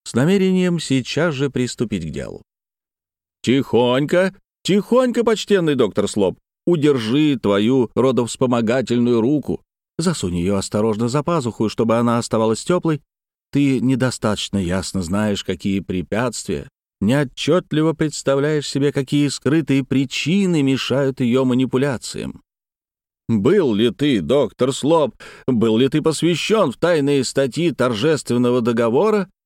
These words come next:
который привел тебя сюда? Известно ли тебе, что в эту самую минуту дочь Люцины занята своим делом у тебя над головой?» «Увы, это совершенная истина.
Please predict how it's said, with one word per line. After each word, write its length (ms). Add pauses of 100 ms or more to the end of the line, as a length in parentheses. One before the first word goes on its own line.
(140)
который 440
привел 440
тебя 240
сюда? 360 (380)
Известно 460
ли 120
тебе, 260
что 260
в 40
эту 260
самую 380
минуту 420
дочь 480 (200)
Люцины 880 (360)
занята 600
своим 480
делом 460
у 100
тебя 360
над 200
головой?» 540 (1080)
«Увы, 680 (120)
это 460
совершенная 920
истина. 540